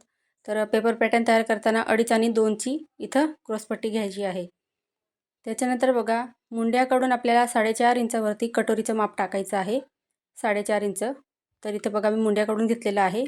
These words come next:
तर हे लक्षात ठेवायचं. तर जिथे साडेचार इंच मार्किंग केलेलं आहे तिथून बघा, अ, लाईन आखून घेतली सरळ अशी मी. आणि पुढे बघा, अ, पुढची जी लाईन आहे ती आपण जो, अ, गळ्याच्या तिथं पॉइंट घेतलेला होता, तर तिथं आ-, आखायची आहे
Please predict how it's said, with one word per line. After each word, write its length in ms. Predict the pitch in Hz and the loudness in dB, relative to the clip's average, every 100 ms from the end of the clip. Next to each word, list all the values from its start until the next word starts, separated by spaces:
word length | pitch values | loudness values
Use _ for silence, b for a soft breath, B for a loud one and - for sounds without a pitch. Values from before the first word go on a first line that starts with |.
| 269 | -4
तर 100 | 214 | -4
हे 100 | 214 | -2
लक्षात 260 | 214 208 247 | -2 0 0
ठेवायचं. 440 | 254 220 185 254 311 - _ _ _ _ _ _ _ _ _ _ _ _ 220 | 4 4 4 2 0 -8 _ _ _ _ _ _ _ _ _ _ _ _ -4
तर 240 | 214 214 | 0 0
जिथे 280 | 214 220 240 | 0 0 2
साडेचार 420 | 240 226 226 226 | 2 2 2 0
इंच 180 | 233 233 | 0 0
मार्किंग 420 | 233 220 208 226 | 0 0 0 -2
केलेलं 260 | 220 220 220 | 0 0 0
आहे 140 | 208 | -2
तिथून 240 | 208 226 214 | -4 -2 0
बघा, 260 | 214 214 - - | 2 0 -2 -6
अ, 260 | 214 202 | -4 -2
लाईन 200 | 208 214 | 0 0
आखून 220 | 214 208 220 | -2 -2 -2
घेतली 260 | 226 208 | 0 -2
सरळ 280 | 196 208 202 | 0 2 2
अशी 180 | 208 208 | 2 2
मी. 280 | 233 320 - _ _ _ _ _ _ _ _ _ | 0 -2 -8 _ _ _ _ _ _ _ _ _
आणि 160 | 202 208 | -8 -6
पुढे 240 | 208 226 | 0 2
बघा, 340 | 233 214 226 330 - - | 2 2 0 -2 -10 -6
अ, 160 | 208 | -4
पुढची 360 | 214 220 208 233 | -2 -2 0 0
जी 100 | 247 | 2
लाईन 200 | 240 240 | 4 4
आहे 180 | 226 196 | 2 0
ती 120 | 208 | 2
आपण 300 | 202 208 208 | 2 2 0
जो, 260 | 208 214 214 - | 0 -2 -4 -8
अ, 80 | 208 208 202 196 b b _ 220 | -6 -4 -4 -6 b b _ -2
गळ्याच्या 280 | 220 220 247 | 0 0 0
तिथं 220 | 254 254 | 0 0
पॉइंट 280 | 233 220 214 | 0 0 0
घेतलेला 340 | 233 233 208 | -2 0 0
होता, 300 | 208 196 208 285 _ _ _ - | 0 0 -2 -4 _ _ _ -12
तर 60 | 214 214 | -10 -8
तिथं 200 | 226 247 | -2 2
आ-, 160 | 226 220 - _ - - | 2 -2 -10 _ -20 -8
आखायची 420 | 208 202 208 208 | -6 -4 -4 -2
आहे 120 | 208 | -4